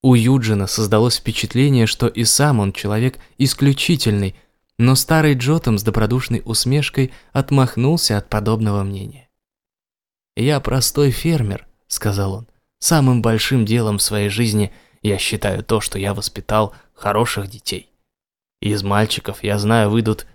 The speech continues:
дельные люди». Юджину впервые стало понятно, что значит быть отцом и продолжать жить в своих детях —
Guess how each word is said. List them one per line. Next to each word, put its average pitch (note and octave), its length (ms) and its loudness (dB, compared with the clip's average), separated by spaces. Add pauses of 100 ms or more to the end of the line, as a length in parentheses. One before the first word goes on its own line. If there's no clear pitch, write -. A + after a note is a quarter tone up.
(140)
дельные G#2+ 500 0
люди». F#2+ 340 -14 (1600)
Юджину A#2 580 6
впервые A#2 640 4
стало A#2 380 2
понятно, A2 640 2 (220)
что - 260 2
значит B2+ 380 2
быть A#2+ 380 4
отцом A#2+ 600 2 (340)
и A#2 100 -2
продолжать A2 580 2
жить A2+ 280 0
в - 80 -6
своих A#2 400 0
детях — A#2+ 480 2